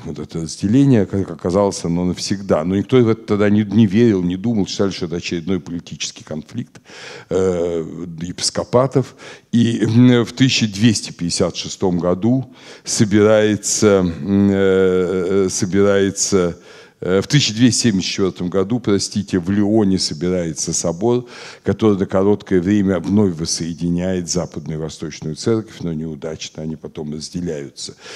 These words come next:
То есть постоянные в этом плане попытки. Конечно, двенадцатый, тринадцатый век — это расцвет готики, да, она появляется в конце двенадцатого века, но тринадцатый век — это ее невероятный расцвет.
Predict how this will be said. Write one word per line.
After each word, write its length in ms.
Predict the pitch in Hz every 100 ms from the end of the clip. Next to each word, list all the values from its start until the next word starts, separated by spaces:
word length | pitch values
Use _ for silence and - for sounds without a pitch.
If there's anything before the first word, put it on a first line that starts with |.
| - -
То 120 | - 107
есть 340 | 101 - 90
постоянные 560 | 98 - 110 104 101 95
в 40 |
этом 240 | 90 92 85
плане 340 | 95 87 87
попытки. 560 | - 87 - - - -
Конечно, 400 | 98 113 113 104
двенадцатый, 580 | 101 107 95 - - -
тринадцатый 540 | 120 113 95 - 107
век — 280 | 95 117 - - - -
это 260 | 104 107 113
расцвет 720 | 117 107 - - 104 104 90
готики, 440 | 87 95 - -
да, 180 | 85 98
она 180 | 95 87
появляется 680 | - 82 80 87 82 - -
в 20 |
конце 320 | 85 82 -
двенадцатого 640 | 73 80 78 78 - - 87
века, 320 | 117 123 98
но 80 | 80
тринадцатый 560 | 92 90 85 - 95
век — 240 | 95 117 90
это 160 | -
ее 140 | 87 82
невероятный 640 | 82 85 82 78 - 69
расцвет. 460 | 69 - - -